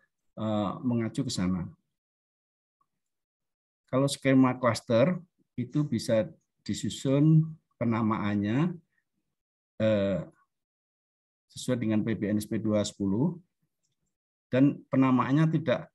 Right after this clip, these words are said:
boleh sama dengan okupasi. Ini agak sedikit berbeda. Klaster ini boleh,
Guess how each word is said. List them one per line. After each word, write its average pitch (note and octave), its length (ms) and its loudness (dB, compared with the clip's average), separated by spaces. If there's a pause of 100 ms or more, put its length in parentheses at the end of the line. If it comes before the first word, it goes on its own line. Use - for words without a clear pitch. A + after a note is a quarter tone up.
(220)
boleh C3+ 240 2
sama C3+ 320 2
dengan A#2+ 400 0 (720)
okupasi. A#2+ 720 -6 (880)
Ini A#2+ 160 -4
agak G#2 240 -6
sedikit A2 320 -8
berbeda. G#2 400 -4
Klaster G#2 320 -6
ini C3 320 0
boleh, A2+ 320 -2